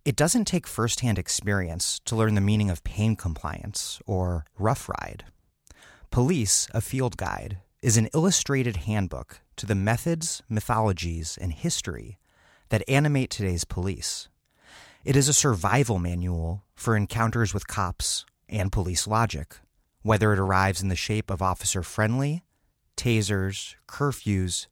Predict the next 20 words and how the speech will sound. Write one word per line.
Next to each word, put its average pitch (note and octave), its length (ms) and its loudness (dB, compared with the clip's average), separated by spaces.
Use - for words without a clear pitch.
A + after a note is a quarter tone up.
noncompliance, F2+ 1120 -2
or G#2 560 4
reformist G#2+ 540 2
discourses F2 880 -4
about F#2 300 2
so-called F2 460 0
bad F2+ 200 2
apples. F#2+ 560 -2
In D3 120 4
a D3+ 60 6
series F3+ 360 2
of D#3+ 80 0
short A#2 300 0
chapters, - 840 -2
each C3 200 0
focusing G#2 560 2
on E2+ 80 2
a E2+ 60 0
single F#2+ 340 0
term F#2+ 540 -6